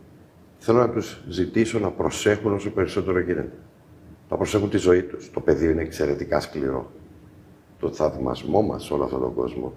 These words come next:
το δείχνουμε στην πράξη. Δεν ξαναφτιάξουμε τη Ρόδο μας. Έχουμε ήδη ξεκινήσει την παράλληλη δουλειά σχεδιασμού της επόμενης μέρας.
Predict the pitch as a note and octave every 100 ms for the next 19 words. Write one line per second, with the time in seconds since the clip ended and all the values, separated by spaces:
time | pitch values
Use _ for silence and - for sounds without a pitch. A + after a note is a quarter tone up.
0 | - - - D#2 C#2+ D2 D2 C#2 C2 C2
1 | - - - - - - - - - -
2 | - - - - E2 E2 F#2 F2+ A2 G2
3 | - C#2 A1+ A#1 A1 - - - - -
4 | - - D#2 D2 F2 F#2 D2+ - C2 C2
5 | B1 - - B1+ C2+ C#2 C2 B1 A#1+ B1
6 | C#2 D#2+ - - - - - - - E2
7 | E2 C#2+ D#2 F#2 G2+ - - - - F#2
8 | F#2+ F2+ E2+ F2+ D2+ - -